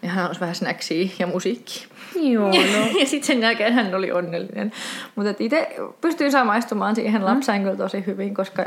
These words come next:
Speaker 1: joskus vituttaa ihan sairaasti,
Speaker 2: Mm.
Speaker 1: vaan siksi, et on nälkä.
Speaker 2: Mut sama mä huomaan puolisostani sen, että kun se on semmosella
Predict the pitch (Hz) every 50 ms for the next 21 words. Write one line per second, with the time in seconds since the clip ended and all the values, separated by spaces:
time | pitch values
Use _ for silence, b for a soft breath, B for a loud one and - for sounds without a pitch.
0 | - - 196 - - 320 302 302 - 269 262 - 208 190 - 247 220 226 330 320
1 | 247 220 196 185 175 170 180 185 - - 202 180 - - - - 175 190 208 202
2 | 202 175 - - - - - 160 - - 160 160 160 156 156 151 151 151 151 160
3 | - B B B B B B - 254 262 262 262 - - - - - 311 330 330
4 | 320 302 262 247 240 226 233 247 240 240 233 233 233 233 233 233 233 233 233 233
5 | 233 208 - - - _ _ _ _ _ - - 294 294 269 240 214 214 214 214
6 | - 240 220 220 220 220 220 277 262 247 226 220 - - 226 214 214 - - -
7 | _ _ _ _ _ _ - 214 202 196 180 - - - _ _ _ _ _ _
8 | _ _ _ _ _ _ _ _ _ _ _ - - 220 214 - 233 233 226 233
9 | 254 247 240 226 220 214 220 226 220 220 220